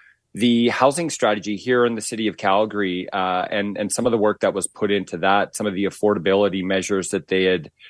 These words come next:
built in, I, I, I mean, that was a, that was a pretty big deal. And that goes all the way back to,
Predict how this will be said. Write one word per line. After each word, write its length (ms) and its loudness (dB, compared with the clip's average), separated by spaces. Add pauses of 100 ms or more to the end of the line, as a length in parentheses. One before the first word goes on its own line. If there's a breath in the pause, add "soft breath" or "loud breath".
(320 loud breath)
built 360 6
in, 580 0 (220)
I, 360 -4
I, 200 6
I 80 2
mean, 160 4
that 160 4
was 200 2
a, 320 2
that 80 2
was 140 0
a 60 -6
pretty 420 -2
big 320 -2
deal. 240 2
And 120 0
that 120 0
goes 180 0
all 140 4
the 60 -2
way 160 0
back 280 -2
to, 200 0